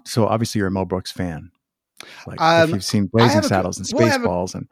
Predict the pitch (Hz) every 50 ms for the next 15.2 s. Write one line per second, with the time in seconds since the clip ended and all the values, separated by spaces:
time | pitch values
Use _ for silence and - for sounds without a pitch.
0 | _ - - - - - _ _ - - 247 214 214 220 - - 175 190 202 196
1 | 196 196 202 185 151 156 - - 196 196 196 160 208 208 208 196 156 127 123 -
2 | - 147 139 139 143 147 160 160 151 160 165 170 143 160 165 165 147 160 165 160
3 | 151 151 165 120 120 117 113 107 104 143 151 147 - - 147 139 147 147 151 143
4 | 135 131 131 127 127 127 - - 135 135 135 127 123 123 127 - - 170 135 131
5 | 127 - 135 131 127 123 120 127 120 123 131 - - - - - - - - -
6 | _ - 127 123 - 101 104 135 135 135 131 127 - - - - - - - -
7 | _ - 190 - - 208 226 208 214 156 170 160 165 170 156 151 - - - -
8 | - - 180 185 196 - - 185 170 165 165 147 156 156 151 160 156 143 147 135
9 | - - 160 151 147 147 143 139 135 131 127 123 - - 147 143 147 139 127 131
10 | 120 117 117 123 131 123 147 135 131 131 139 131 135 131 - - 131 123 135 139
11 | 139 143 135 127 127 127 123 123 120 120 120 117 120 113 - - - - - _
12 | _ _ - - 147 135 131 127 117 120 120 117 117 - - 135 123 117 117 -
13 | - 135 120 117 117 117 117 117 110 - 123 120 - _ _ _ _ _ - 175
14 | 160 156 156 165 185 185 180 180 170 156 147 131 135 131 131 127 - - 131 120
15 | 120 135 -